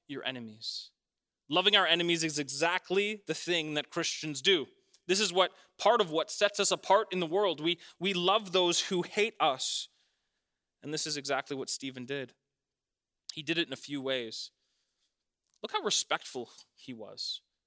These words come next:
Look how respectful he was. Look at verse two of chapter seven. Stephen said, "Brothers and fathers, hear me." He's appealing to them. He, brothers and fathers, he's being respectful. He's loving them just in the way he's speaking. And throughout his, throughout his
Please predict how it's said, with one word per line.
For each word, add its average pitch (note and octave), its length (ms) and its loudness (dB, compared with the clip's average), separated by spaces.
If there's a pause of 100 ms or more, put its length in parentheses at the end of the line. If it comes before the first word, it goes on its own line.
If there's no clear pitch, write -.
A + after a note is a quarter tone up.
(300)
Look G#3 80 -18
how - 120 -6
respectful C#3 480 -8
he B2+ 80 -8
was. A2+ 180 -10
Look F3+ 80 -8
at G3 100 -12
verse F3 160 -10
two C#3 180 -10
of B2 60 -12
chapter B2 260 -12
seven. A2 400 -14 (600)
Stephen E3 320 -8
said, B2 300 -4
"Brothers F3 420 -4
and E3 100 -8
fathers, A2 500 -10 (100)
hear G#2+ 160 -16
me." G#2 140 -20 (720)
He's A#3+ 140 -6
appealing A#3+ 580 -8
to B2+ 120 -14
them. G#2+ 240 -20
He, F3 100 -16 (340)
brothers A3 460 0
and D#3+ 100 -8
fathers, F#3+ 640 -4
he's E3 100 -8
being A#3+ 240 -8
respectful. E3+ 640 -4
He's D#3+ 180 -4
loving A3+ 400 -2
them D3 140 -2
just A#3 180 -4
in - 20 -10
the C4 60 -4
way A#3+ 100 -2
he's G3+ 180 -6
speaking. G#3 480 -4
And D3+ 80 -8
throughout A#3+ 340 -4
his, A3 200 -2 (340)
throughout B3 260 2
his A3+ 200 -2